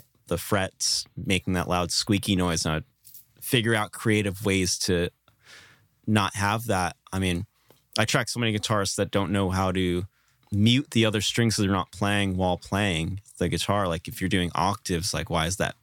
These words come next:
B string ringing out? And they want fret wraps or whatever. And I always, I guess I learned to do that just by not thinking about having fret wraps, but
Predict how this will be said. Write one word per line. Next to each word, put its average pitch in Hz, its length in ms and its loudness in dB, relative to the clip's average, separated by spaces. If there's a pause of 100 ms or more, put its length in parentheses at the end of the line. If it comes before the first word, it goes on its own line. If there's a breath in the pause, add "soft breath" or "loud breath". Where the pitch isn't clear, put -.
B 90 160 0
string 87 320 -2
ringing 82 320 -2
out? 87 260 -2 (260 loud breath)
And 90 120 0
they 87 60 2
want 85 240 0
fret 95 260 -2
wraps 82 400 -2
or 82 40 -6
whatever. 78 380 -2
And 73 280 -4
I 50 200 -6
always, 76 460 -4 (360)
I 85 120 0
guess 90 220 2
I 87 80 2
learned 85 320 0
to - 100 -4
do 90 200 0
that 82 200 0
just - 240 -4
by 78 280 0 (540)
not 82 240 -2
thinking 85 400 -4
about 73 180 -2
having 78 260 -4
fret - 300 -2
wraps, 78 360 -2
but 78 220 -4